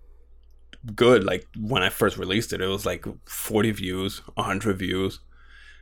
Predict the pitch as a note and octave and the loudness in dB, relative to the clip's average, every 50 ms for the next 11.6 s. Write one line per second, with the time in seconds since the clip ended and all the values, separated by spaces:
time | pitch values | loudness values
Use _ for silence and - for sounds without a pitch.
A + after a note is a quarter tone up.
0 | - - - - A2 A2 - - G#2 G#2+ G#2 G#2+ A2+ A#2 A2+ A2+ A2+ G#2+ F#2+ F#2+ | -20 -8 -4 0 0 0 2 0 2 4 6 8 8 8 8 6 6 4 4 2
1 | - G2 G2 - - F#2 F2+ F2+ E2+ - - A#2+ A#2+ B2 C3+ C#3 - - - - | 2 -4 -6 -4 -2 -2 -2 -2 -2 0 4 6 6 6 6 4 2 -4 -20 -20
2 | - - - - - - A2 G#2+ G#2 G#2 - - - - - - B2 B2 A#2+ B2+ | -20 -20 -20 -10 -2 2 4 4 4 4 0 -6 -12 -12 -6 -2 0 2 2 2
3 | B2+ B2 B2+ B2+ B2+ B2+ B2+ B2+ B2+ B2+ B2+ - - - - - - - - - | 2 2 2 2 2 2 2 2 2 2 0 -2 -6 -18 -20 -20 -20 -20 -20 -20
4 | - - - - - A#2+ A#2 C3+ C#3 C#3+ C#3 E3 D#3+ E3+ F3 F3 E3+ - - - | -20 -20 -4 2 2 4 6 6 4 4 4 4 4 4 4 2 -2 -8 -18 -20
5 | - - - - - - - - - - - - - - - - A#2+ B2+ - - | -20 -20 -20 -20 -20 -20 -20 -20 -20 -20 -20 -20 -20 -10 -2 0 0 2 4 4
6 | C3 B2 B2 A#2+ A#2+ A#2+ A#2 A2 - G#2+ - - A#2 A#2 A2 G2+ G#2 G#2 G#2 G2+ | 4 6 6 6 6 6 4 4 2 2 4 4 6 6 6 4 4 4 4 4
7 | G2 G2 G2 F#2 - G2+ G2 G2+ G2 - G2 F#2+ G2+ G2 F#2 F#2 G2 F#2+ F#2+ F#2+ | 2 0 0 0 0 0 0 0 0 -2 -4 -4 -4 -4 -4 -6 -4 -2 0 0
8 | - - F#2 F#2 F#2 F#2 F#2 F#2 G2 G2 F#2 F2 F2+ F2+ F#2 F#2 F#2+ F#2+ F#2+ G2+ | 0 -2 -6 -8 -8 -8 -8 -6 -6 -8 -6 -4 -4 -4 -2 -2 0 0 2 2
9 | G2+ G2+ G2 G#2 C3+ A#2+ - - - - - - A#2+ C3+ - C#3 G2+ B2 C#3 C#3 | 4 4 6 8 6 6 6 2 -2 -2 2 2 2 4 4 4 4 2 2 0
10 | - - _ - - - - _ - - _ - - - - E3 G3 - C#3 D#3+ | -4 -14 _ -20 -20 -20 -20 _ -20 -20 _ -20 -20 -20 -18 -6 0 4 4 6
11 | C#3 G#2+ G#2 C3+ C3+ A#2 B2+ D#3+ F3 - - - | 6 6 6 6 6 6 6 4 4 0 -8 -16